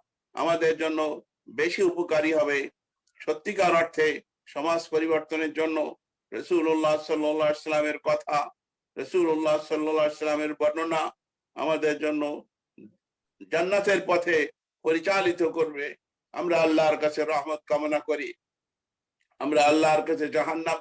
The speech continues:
থেকে নাজাত চাই। আমরা আল্লাহ তাআলার কাছে জান্নাত কামনা করি। আল্লাহ তাআলা আমাদের দোয়া কবুল করুন, আমাদের জীবনযাপন সুন্দর করুন, রমজানের হক আদায় করার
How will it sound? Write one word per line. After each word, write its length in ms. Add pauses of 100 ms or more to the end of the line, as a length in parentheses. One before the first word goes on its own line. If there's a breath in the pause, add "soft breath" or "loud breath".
থেকে 220
নাজাত 320 (100)
চাই। 200 (540)
আমরা 380
আল্লাহ 240 (100)
তাআলার 300
কাছে 260 (140)
জান্নাত 360 (100)
কামনা 400
করি। 200 (640)
আল্লাহ 340 (120)
তাআলা 300
আমাদের 360
দোয়া 200 (100)
কবুল 240 (100)
করুন, 260 (400)
আমাদের 460
জীবনযাপন 640 (140)
সুন্দর 280 (100)
করুন, 220 (380)
রমজানের 640
হক 180 (100)
আদায় 260
করার 220